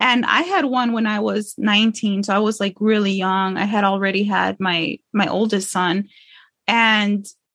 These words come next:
I was, I think I was twelve weeks, if I'm not mistaken. And I just remember,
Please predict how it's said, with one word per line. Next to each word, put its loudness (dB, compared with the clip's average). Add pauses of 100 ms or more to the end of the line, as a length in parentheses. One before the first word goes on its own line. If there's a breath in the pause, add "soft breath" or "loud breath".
(160)
I 2
was, 2
I -2
think 0
I 2
was 0
twelve 0
weeks, -2
if -2
I'm 0
not -2
mistaken. -4
And -2
I 0
just -4
remember, 0